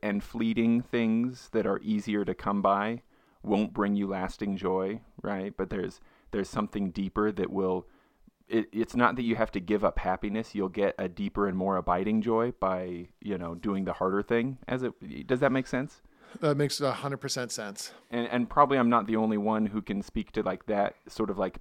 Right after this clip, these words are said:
Speaker 1: background being somewhere present in their brain. And so I think that's part of maybe what makes these ideas make some sense is, like, mm, sure, go for the cheap thrills if you really want to, but there's something better here. You have to look a little deeper. You have to dig a little deeper. You have to work a little harder,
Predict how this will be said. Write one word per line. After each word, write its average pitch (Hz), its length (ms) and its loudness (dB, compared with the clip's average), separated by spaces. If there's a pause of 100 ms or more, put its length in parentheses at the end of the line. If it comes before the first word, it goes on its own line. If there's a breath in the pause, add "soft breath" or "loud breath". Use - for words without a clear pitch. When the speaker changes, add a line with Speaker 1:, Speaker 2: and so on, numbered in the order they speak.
Speaker 1:
background 95 640 -2
being 95 240 -2
somewhere 95 340 -2
present 98 400 0
in 92 100 -4
their 85 120 -2
brain. 95 380 -2
And 95 120 -6
so 92 360 -2
I 95 40 -4
think 95 200 -8
that's 92 180 -4
part 95 240 -4
of 95 160 -4
maybe 90 240 -4
what 92 200 -4
makes 90 260 -6
these 92 180 -6
ideas 87 420 -4
make 90 200 -6
some 87 160 -10
sense 85 340 -8
is, - 160 -10
like, 80 240 -10 (1300 soft breath)
mm, 87 360 -12
sure, 98 340 4
go 98 200 4
for 101 140 -2
the 98 80 -4
cheap - 200 -6
thrills 98 300 0
if - 140 -10
you 87 60 -4
really 85 180 -2
want 104 300 0
to, 87 140 -2
but 87 240 -2
there's 90 180 -4
something 92 320 -4
better 80 280 -2
here. 82 320 -8 (180)
You 98 120 -6
have - 100 -10
to 110 80 0
look 110 160 0
a 131 40 2
little 139 100 4
deeper. 147 420 0
You 107 60 -6
have 107 100 -6
to - 80 -18
dig 135 160 2
a 110 60 2
little 98 160 2
deeper. 92 240 -6
You 92 60 -2
have 92 80 -4
to 104 60 -4
work 101 160 -2
a 107 40 -4
little 110 140 0
harder, 101 340 -2